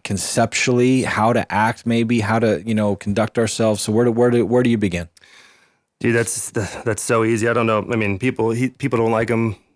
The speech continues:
Speaker 2: You know, he's very, uh, polarizing. But Grant Cardone was a heavy influence to me at the beginning. It was all about just action, just more action than you did the day before. So taking action. It, what does that mean in real estate?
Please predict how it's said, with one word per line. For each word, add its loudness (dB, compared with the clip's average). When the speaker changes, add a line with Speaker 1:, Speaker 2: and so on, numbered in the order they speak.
Speaker 2:
You -6
know, -4
he's -6
very, -2
uh, -6
polarizing. -2
But -2
Grant 0
Cardone 0
was -2
a -2
heavy -2
influence -2
to -4
me -2
at -4
the -20
beginning. -2
It -2
was -2
all 0
about -2
just -2
action, -4
just -6
more 2
action -2
than 0
you -2
did -2
the -4
day -2
before. -6
So -8
taking 0
action. -8
It, -4
what 0
does 4
that 4
mean 2
in 2
real 2
estate? 0